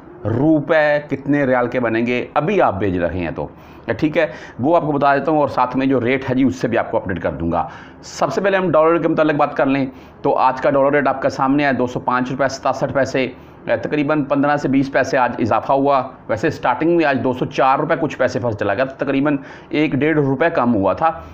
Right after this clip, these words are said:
लेकिन जब bank close हुआ है state bank, तो उस time फिर पन्द्रह बीस पैसे यानी कि रेट अप हुआ है पहले की निस्बत। और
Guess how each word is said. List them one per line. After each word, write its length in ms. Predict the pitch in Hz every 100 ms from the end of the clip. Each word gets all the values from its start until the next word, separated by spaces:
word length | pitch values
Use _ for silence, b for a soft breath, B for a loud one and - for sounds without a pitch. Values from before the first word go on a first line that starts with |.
| B
लेकिन 300 | 120 127 147
जब 200 | 131 113 95
bank 240 | 135 151
close 260 | 147 156 139
हुआ 140 | 127
है 60 | 127
state 300 | - 123 107
bank, 220 | 117 107
तो 120 | 123
उस 180 | 127 -
time 220 | 131 117
फिर 280 | 104 139 127 127
पन्द्रह 200 | 127 120 110
बीस 240 | 127 135
पैसे 420 | 123 120 135 117 - B B - -
यानी 220 | 120 123
कि 160 | 127 123 139 -
रेट 380 | 104 135 143 135 - - -
अप 160 | 143 - 151
हुआ 200 | 139 139
है 60 |
पहले 280 | 135 127 120
की 80 | 113
निस्बत। 400 | 98 82 80 76 - B B B B 127
और 240 | 123 120